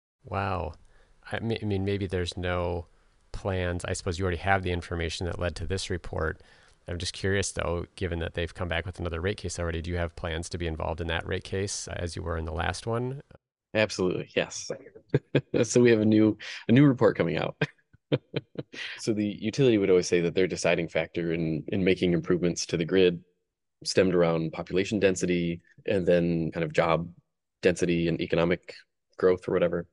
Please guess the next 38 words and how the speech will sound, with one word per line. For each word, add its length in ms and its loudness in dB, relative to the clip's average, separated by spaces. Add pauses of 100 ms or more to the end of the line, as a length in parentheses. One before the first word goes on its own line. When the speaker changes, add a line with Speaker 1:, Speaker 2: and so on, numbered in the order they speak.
(160)
Speaker 2:
So 380 4 (220)
all 200 6
the 80 0
jobs 380 4
and 260 0
economic 400 0
opportunity 560 0
are 200 0 (260)
in 120 -6
downtown. 720 2 (720)
So 180 -6
that, 200 2 (560)
sure, 340 -2 (100)
that 240 -2
proves 240 2
their 140 4
argument 340 0
there. 500 2 (160)
It's 120 -6
not 140 2
a 40 -2
great 200 6
argument. 480 2
<laughs> 500 -14
I 60 -6 (600)
don't 160 4
think 140 -10
it's 160 -10
worthwhile. 600 4
Uh, 200 4
but 180 -4
then 120 4
the 120 4
other 160 4
one 140 2
with 120 -2
population 520 -2
density, 520 -2